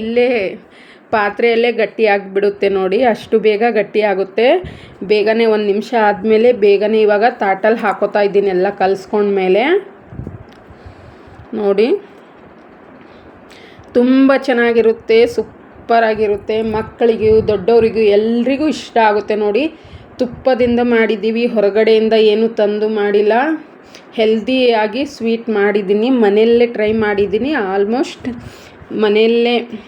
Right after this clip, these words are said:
ಇರೋ ಸಾಮಾನಿಂದನೇ ಟ್ರೈ ಮಾಡಿದ್ದೀನಿ. ಆಪ್ಷನಲ್ ಮೇಲ್ಗಡೆ ಸ್ವಲ್ಪ ಡ್ರೈ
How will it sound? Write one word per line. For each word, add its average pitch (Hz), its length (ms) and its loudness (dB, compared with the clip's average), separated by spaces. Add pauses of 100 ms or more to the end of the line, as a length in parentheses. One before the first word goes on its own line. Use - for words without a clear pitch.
(340)
ಇರೋ 220 140 2 (140)
ಸಾಮಾನಿಂದನೇ 220 720 0 (120)
ಟ್ರೈ 214 160 0 (140)
ಮಾಡಿದ್ದೀನಿ. 202 540 2 (1120)
ಆಪ್ಷನಲ್ 254 480 0 (100)
ಮೇಲ್ಗಡೆ 226 380 2 (100)
ಸ್ವಲ್ಪ 214 240 0 (120)
ಡ್ರೈ 214 140 2